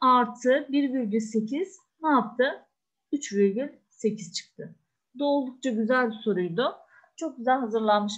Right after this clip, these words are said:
bir testti. Sona kadar beni dinlediğiniz için teşekkür ederim.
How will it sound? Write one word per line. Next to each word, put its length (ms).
bir 220
testti. 340
Sona 260
kadar 320
beni 260
dinlediğiniz 520
için 260
teşekkür 420
ederim. 360